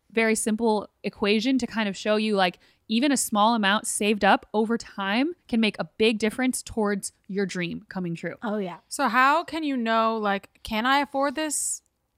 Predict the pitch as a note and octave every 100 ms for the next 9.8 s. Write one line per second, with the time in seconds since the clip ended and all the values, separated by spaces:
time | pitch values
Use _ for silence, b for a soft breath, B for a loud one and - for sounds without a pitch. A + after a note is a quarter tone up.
0 | _ _ - G#3+ A#3 A#3 G3 F3 - -
1 | D4 D4+ F#3+ _ _ - B B B -
2 | E4+ E4+ E4 E4 D#4+ D#4+ - - C4+ E4
3 | - C#4+ C#4 C4 - B3 A3 G#3+ G#3 -
4 | _ _ - A3 G#3+ - B3 - - F#3+
5 | G#3+ G3+ - G#3+ G#3 - B B B -
6 | B3 A3+ C4+ B3 C#4+ E4+ - F4+ D#4+ C4
7 | C4 B3 B3 A3+ G#3+ G3+ G#3+ - G3+ A#3+
8 | A#3 b b - A3+ A#3 B3+ G#3+ G3 G#3+
9 | G#3 C#4 C#4 A#3 A3+ B3 G#3+ -